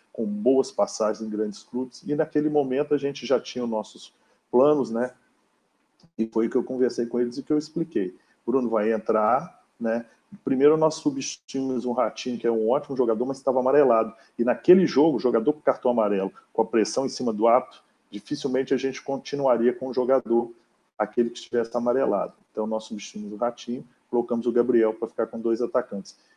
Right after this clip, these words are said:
E uma das outras substituições foi justamente isso, tirar um jogador amarelado, o Alisson,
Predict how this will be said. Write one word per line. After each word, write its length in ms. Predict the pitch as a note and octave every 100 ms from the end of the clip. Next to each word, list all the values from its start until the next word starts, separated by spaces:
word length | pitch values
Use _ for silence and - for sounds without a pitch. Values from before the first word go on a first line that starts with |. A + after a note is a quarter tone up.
| _
E 180 | E3 F#3+
uma 240 | E3+ E3+
das 240 | D3+ D3 C#3
outras 220 | C#3 C#3+
substituições 640 | - C#3 - - D#3 F3
foi 160 | - C#3+
justamente 500 | D#3 D#3+ E3+ E3 C3+
isso, 140 | A#2+
tirar 640 | - C3 A#2+ A#2 A#2 - _ A#2+
um 100 | A#2
jogador 420 | A#2 A2+ G#2+ A2
amarelado, 600 | G#2+ G#2+ A2 G#2+ A2 B2
o 80 | A2+
Alisson, 460 | A#2 C3+ - E3